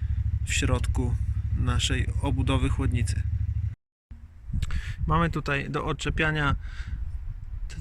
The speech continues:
troszkę kostek, także ja profilaktycznie odpinam sobie plusa od akumulatora i wtedy wiem, że nie dochodzi żadne napięcie i możemy sobie działać dalej.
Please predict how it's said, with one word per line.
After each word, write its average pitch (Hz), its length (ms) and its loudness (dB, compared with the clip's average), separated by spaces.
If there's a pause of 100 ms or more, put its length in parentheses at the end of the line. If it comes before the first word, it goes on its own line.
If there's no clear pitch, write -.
troszkę 160 480 0
kostek, - 600 0 (1040)
także 143 300 2
ja 151 140 2
profilaktycznie 147 920 2 (640)
odpinam 147 520 4
sobie 135 520 0 (300)
plusa 143 460 0
od 135 340 -4
akumulatora 151 840 0 (520)
i 160 120 -4
wtedy 147 280 -2
wiem, 143 220 2
że 139 120 2
nie 139 140 0
dochodzi 139 360 0
żadne 139 280 0
napięcie 143 460 -2
i - 100 -2
możemy 131 340 0
sobie 123 240 -4
działać 120 280 -2
dalej. - 380 -6